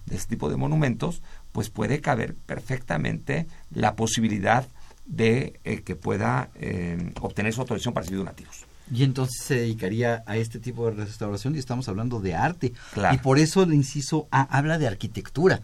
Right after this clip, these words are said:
Speaker 2: Porque
Speaker 1: Exacto.
Speaker 2: mucha gente dice, "Ay, los arquitectos", no, no, no me estoy refiriendo a los arquitectos
Speaker 1: Ujú.
Speaker 2: como profesión que estén construyendo, sino a la arquitectura tan rica, tan vasta que existe en este país, que requiere restauración y mantenimiento.
Speaker 1: Es correcto. Y bueno,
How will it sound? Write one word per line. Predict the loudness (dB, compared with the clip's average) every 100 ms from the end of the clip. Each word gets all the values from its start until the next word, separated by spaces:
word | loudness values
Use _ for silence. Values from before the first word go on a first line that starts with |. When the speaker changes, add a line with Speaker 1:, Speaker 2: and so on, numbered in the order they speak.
| -4
Speaker 2:
Porque | -6
Speaker 1:
Exacto. | -2 4 4
Speaker 2:
mucha | 4 2
gente | 0 0
dice, | 6 8
"Ay, | 8 6
los | 0
arquitectos", | -2 -2 -2 -2 -2 -2
no, | 0 2
no, | 0
no | 2
me | 2
estoy | 2 2
refiriendo | 2 2 0 2 2
a |
los | 0
arquitectos | -2 -6 -8 -6 -6 -6 -6
Speaker 1:
Ujú. | -6 -8 -12 -4
Speaker 2:
como | 0 0
profesión | 0 -2 -2 2 2
que | 0
estén | -2 0
construyendo, | 0 -2 -2 0 0 0 -6 -12 -20 -12
sino | -4 -2
a | -2
la | -2
arquitectura | -4 -6 -6 -8 -4 -2 -2 -4 -8 -2
tan | 0 2 0
rica, | -2 0 2 2
tan | 2 0
vasta | 0 -2 -4 -8
que | -6
existe | -6 -6 -4
en | -4
este | -4 -2
país, | 0 0 0 -6 -12 -12 -12 -12 -12 -12 -6
que | -4
requiere | -4 -2 0 0
restauración | -2 -4 -6 -6 -2 0
y |
mantenimiento. | 0 0 -4 -2 -2 -2 -6 -2
Speaker 1:
Es | 0 2
correcto. | 0 -2 -8 0
Y | 4
bueno, | 4